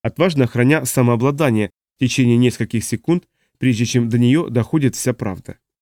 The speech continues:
Я не был её отцом и никогда не знал дочерней любви, но верил, что она будет мною гордиться. Я собрался с духом и стал смотреть,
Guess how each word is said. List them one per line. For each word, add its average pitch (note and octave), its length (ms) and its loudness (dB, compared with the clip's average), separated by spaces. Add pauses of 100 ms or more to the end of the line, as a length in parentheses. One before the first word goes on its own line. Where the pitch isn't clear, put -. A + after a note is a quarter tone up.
(220)
Я G3 160 0
не F3 120 2
был B2 180 2
её A2+ 180 2
отцом E3 280 0
и C3+ 40 4
никогда A#2 400 0
не A2+ 100 2
знал D#3+ 220 0
дочерней A#2 500 0
любви, A#2+ 420 -4 (380)
но A#3 200 0
верил, C#3 400 0 (140)
что - 220 -2
она E3+ 160 2
будет B2+ 420 -4
мною B2+ 280 2
гордиться. G#2+ 600 -6 (520)
Я A#2+ 160 2
собрался A#2+ 480 0
с G#2+ 60 -2
духом B2 320 0
и A2 40 0
стал A#2+ 220 0
смотреть, B2+ 460 -4